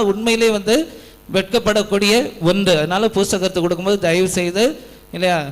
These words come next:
நீங்க எழுதும்போது பேருக்கு பின்னாடி நாடார் கோனார் எதுவுமே நீங்க எழுத வேண்டாம், இல்லையா? அப்படி கொடுங்க. அன்புக்குரியவர்களே, இது நம்முடைய அந்த பிளவு மனப்பான்மை. ஏன் வந்து இதை எழுதுனா என்ன, ஜாதி பார்த்தா என்ன அப்படின்னு இன்னைக்கு யாரு தான் பார்க்கல அப்படின்னா,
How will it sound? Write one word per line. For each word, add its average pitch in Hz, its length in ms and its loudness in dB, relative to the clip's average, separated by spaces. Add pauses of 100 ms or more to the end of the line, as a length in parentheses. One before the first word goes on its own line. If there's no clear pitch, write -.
(200)
நீங்க 180 240 -4
எழுதும்போது 190 580 0
பேருக்கு 190 380 -2
பின்னாடி 185 400 -2
நாடார் 175 460 -2
கோனார் 180 460 -2
எதுவுமே 185 420 -2
நீங்க 180 240 -4 (520)
எழுத 185 300 0
வேண்டாம், 175 420 0 (280)
இல்லையா? 175 200 -2
அப்படி 156 180 -2
கொடுங்க. 175 300 -2 (720)
அன்புக்குரியவர்களே, 220 720 2
இது 226 240 2 (160)
நம்முடைய 214 440 0
அந்த 202 200 -2
பிளவு 254 420 0
மனப்பான்மை. 202 520 0 (100)
ஏன் 294 240 2
வந்து 240 300 0 (220)
இதை 196 200 0
எழுதுனா 233 300 2
என்ன, 190 220 -2 (540)
ஜாதி 220 240 2
பார்த்தா 208 360 2
என்ன 185 260 -4
அப்படின்னு 220 360 -2
இன்னைக்கு 202 180 -4
யாரு 220 240 2
தான் 220 220 2
பார்க்கல 190 320 0
அப்படின்னா, 196 320 0